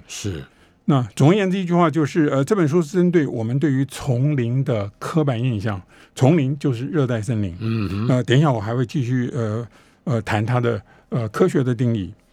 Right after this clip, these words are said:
Speaker 2: 那其实啊，在阅读这本书之前啊，呃，我就已经注意到我们对于丛林的一个刻板印象，
Speaker 1: 嗯。
Speaker 2: 在这本书里边、嗯，没有刻意的去讨论。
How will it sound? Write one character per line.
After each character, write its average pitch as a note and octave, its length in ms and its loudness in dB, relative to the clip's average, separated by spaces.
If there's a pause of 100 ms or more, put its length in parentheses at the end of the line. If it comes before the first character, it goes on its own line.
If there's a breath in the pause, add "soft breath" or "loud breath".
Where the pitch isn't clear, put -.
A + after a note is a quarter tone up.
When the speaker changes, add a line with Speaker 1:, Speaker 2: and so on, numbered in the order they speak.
(340 soft breath)
Speaker 2:
那 E3 220 2
其 F#3+ 200 0
实 F3 160 0
啊， C#3 140 2
在 C#3 140 0
阅 F#3+ 200 2
读 D3+ 140 2
这 D#3+ 100 2
本 C3 140 2
书 C#3+ 160 -2
之 C#3+ 120 -4
前 A2 240 -2
啊， F#2 160 -6 (420 soft breath)
呃， A#2 500 0
我 A#2+ 200 0
就 A3 160 2
已 A#2+ 120 0
经 C#3+ 120 2
注 D#3 160 2
意 C#3+ 80 2
到 C3 180 0
我 G#2+ 140 -4
们 A2+ 140 0
对 C3 120 0
于 A#2 140 0
丛 A2+ 360 -2
林 A2+ 200 -2
的 A2 300 -4
一 E3 120 0
个 C#3+ 320 0
刻 - 220 -2
板 A2 160 -2
印 A2 160 -4
象， F#2+ 200 -6 (100)
Speaker 1:
嗯。 G2+ 340 -4
Speaker 2:
在 C#3 160 2
这 C#3+ 140 0
本 C3+ 140 2
书 C#3 160 2
里 B2 80 -2
边、 A#2 260 0
嗯， C3+ 60 -2 (180)
没 A#2+ 120 0
有 A2+ 100 -2
刻 - 180 0
意 A2+ 140 0
的 G#2 140 -2
去 - 180 -4
讨 F#2+ 220 -4
论。 G#2+ 140 -4